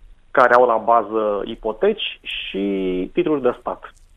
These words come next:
Uh, așadar, este o structură și a pasivelor și a activelor care este, uh, diferită, semnificativ, aș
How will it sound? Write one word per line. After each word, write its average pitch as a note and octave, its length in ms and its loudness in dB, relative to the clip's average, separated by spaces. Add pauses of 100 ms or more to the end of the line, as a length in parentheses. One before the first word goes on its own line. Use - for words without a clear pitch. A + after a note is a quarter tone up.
(800)
Uh, B2 200 -2
așadar, E3 460 2
este G3+ 360 0
o E3 400 2
structură E3 680 0
și F3 320 -6
a C#3 600 0
pasivelor B2+ 680 -2
și - 180 -8
a C#3+ 60 -2
activelor C#3+ 640 -2
care E3 460 -2
este, D3+ 520 0 (260)
uh, A#2+ 680 -2 (380)
diferită, F3 880 -2 (120)
semnificativ, D3 760 -4
aș A#2+ 120 -2